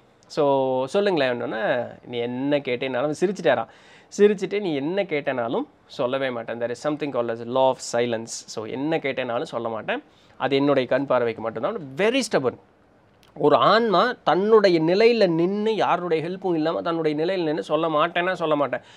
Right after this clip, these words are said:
அந்த அளவுக்கு அவங்களுடைய மென்டல் ஸ்டெபிலிட்டி அந்த இடத்துல இருந்திருக்கு. இந்த ஸ்டெபிலிட்டி ஆன்ம உலகத்துலயும் இருக்குமா? <clears throat> ஆன்ம உலகத்துல நம்ம நினைக்கிறது பிறருக்கு எல்லாத்துக்குமே தெரியும் அப்படிங்கிற மாதிரி நம்ம பார்த்திருக்கோம்.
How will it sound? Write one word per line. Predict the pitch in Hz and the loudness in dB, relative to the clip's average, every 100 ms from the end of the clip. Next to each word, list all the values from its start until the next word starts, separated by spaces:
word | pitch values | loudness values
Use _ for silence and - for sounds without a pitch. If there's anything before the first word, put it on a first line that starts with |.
| - - - | -20 -20 -2
அந்த | 156 233 262 | 2 4 6
அளவுக்கு | 247 247 233 | 8 10 8
அவங்களுடைய | 202 185 170 | 4 2 2
மென்டல் | 175 214 220 - | 0 0 -2 -2
ஸ்டெபிலிட்டி | 175 170 180 | -4 -2 -4
அந்த | 160 143 | -4 -4
இடத்துல | 143 135 | -4 -6
இருந்திருக்கு. | 120 110 - _ _ _ - - - | -4 -6 -10 _ _ _ -20 -20 -4
இந்த | 233 254 233 | -2 4 4
ஸ்டெபிலிட்டி | 190 247 262 254 208 233 | 4 0 0 2 2 4
ஆன்ம | 202 220 220 | 2 4 6
உலகத்துலயும் | 214 196 208 202 | 6 4 2 0
இருக்குமா? | 175 156 135 _ - | 0 -2 -6 _ -6
<clears throat> | 180 143 - _ - | -4 -4 -10 _ 0
ஆன்ம | 190 262 240 | 2 6 6
உலகத்துல | 202 220 | 6 2
நம்ம | 220 190 | 2 2
நினைக்கிறது | 165 190 214 196 175 | 2 0 -2 -4 -4
பிறருக்கு | 180 190 185 160 | 0 0 0 0
எல்லாத்துக்குமே | 160 170 160 175 | -2 -2 -2 -4
தெரியும் | 165 160 170 | -2 -2 0
அப்படிங்கிற | 165 147 139 | 0 0 -2
மாதிரி | 135 156 | -2 -2
நம்ம | 143 131 | -2 2
பார்த்திருக்கோம். | 135 131 117 | 0 0 -8